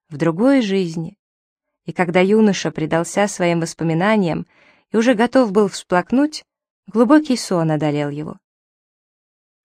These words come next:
Громкий звук рожка заставил мальчишек вскочить со своих неудобных кроватей, быстро одеться и мчаться на плац. Все, не будет игр,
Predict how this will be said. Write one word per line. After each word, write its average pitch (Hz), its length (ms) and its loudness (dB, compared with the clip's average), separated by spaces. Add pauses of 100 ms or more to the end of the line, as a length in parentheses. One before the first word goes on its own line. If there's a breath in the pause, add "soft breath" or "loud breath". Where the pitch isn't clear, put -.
(320)
Громкий 214 540 2
звук 185 320 -2
рожка 190 540 0
заставил 170 480 0
мальчишек 175 540 -2
вскочить - 520 -4
со - 120 -10
своих 165 340 -2
неудобных 165 500 0
кроватей, 208 640 -2 (440 soft breath)
быстро 214 440 2
одеться 202 560 0 (360)
и 185 120 0
мчаться 208 540 0
на 190 120 2
плац. 175 460 -4 (680)
Все, 170 380 -4 (460)
не 202 120 2
будет 214 340 2
игр, 196 340 -2